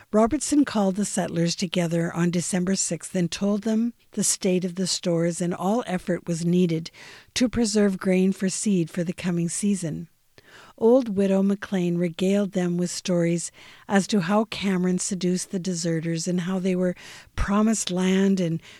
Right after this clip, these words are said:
could escape the debt owing to Lord Selkirk and would receive a gift, and all they had to do was sign a paper saying they were being held prisoner by the colony and were in constant fear of being murdered by the natives.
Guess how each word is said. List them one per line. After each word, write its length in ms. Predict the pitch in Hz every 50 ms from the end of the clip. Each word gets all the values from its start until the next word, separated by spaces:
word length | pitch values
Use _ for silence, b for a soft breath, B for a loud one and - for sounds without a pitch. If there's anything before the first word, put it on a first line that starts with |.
| B B
could 160 | - - 208
escape 520 | 196 175 - - - 214 208 233 214 - -
the 100 | 185 170
debt 340 | 156 - 190 196 208 208 -
owing 300 | 190 180 190 190 196 202
to 180 | - 208 185
Lord 280 | 180 180 180 185 185 170
Selkirk 520 | - - 185 180 185 - - 202 190 -
and 120 | - 170 165
would 180 | 170 165 160
receive 380 | 160 156 - - 214 202 196 175
a 60 | 170
gift, 500 | 151 - - 185 190 202 196 - - -
and 200 | 175 165 170 165 B B B B B B B B
all 180 | 226 247 269
they 140 | 262 262 254
had 180 | 214 220 214 196
to 100 | 208 196
do 180 | 180 180 175 175
was 160 | 175 175 -
sign 280 | - - 202 196 208 220
a 60 | 240
paper 400 | - - 165 165 156 - 170 170
saying 500 | - - - 190 175 170 175 175 180 180 B B B B B B
they 140 | - 190 180
were 140 | 180 175
being 320 | 170 160 180 175 170 165 165
held 400 | 151 160 170 202 226 240 226 -
prisoner 420 | - 220 202 170 180 165 170 170
by 220 | 165 180 170 165 165
the 120 | 170 180
colony 640 | - - - 190 175 165 160 160 156 156 156 170 165 B B B B B B
and 220 | B 165 175 175 170
were 120 | 170 170
in 160 | 170 165 170
constant 640 | - - - 196 202 214 - - - - 240 233 -
fear 340 | - - - 185 165 165 165
of 140 | 170 160 -
being 340 | 180 175 175 170 170 170 175
murdered 420 | 185 185 180 160 151 147 143 147
by 160 | - 160 156
the 120 | 156 156 165
natives. 640 | 165 165 160 160 156 160 165 - 175 - - - -